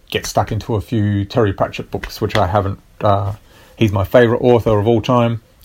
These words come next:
and I've come across a few kids' books by him that I haven't actually read yet. So I'm looking forward to sort of sinking my teeth into those.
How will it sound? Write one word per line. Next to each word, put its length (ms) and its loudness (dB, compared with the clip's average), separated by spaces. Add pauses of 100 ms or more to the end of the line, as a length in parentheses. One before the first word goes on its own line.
and 100 0
I've 140 -2
come 180 0
across 300 -2
a 60 -6
few 220 -2
kids' 240 0
books 500 -6 (140)
by 240 2
him 360 -2 (320)
that 100 2
I 120 2
haven't 360 -6
actually 360 -8
read 260 0
yet. 280 -2 (540)
So 240 2
I'm 240 0
looking 300 -2
forward 540 -2
to 340 -2
sort 180 -4
of 60 -2
sinking 320 -4
my 120 0
teeth 280 -2
into 160 -4
those. 420 0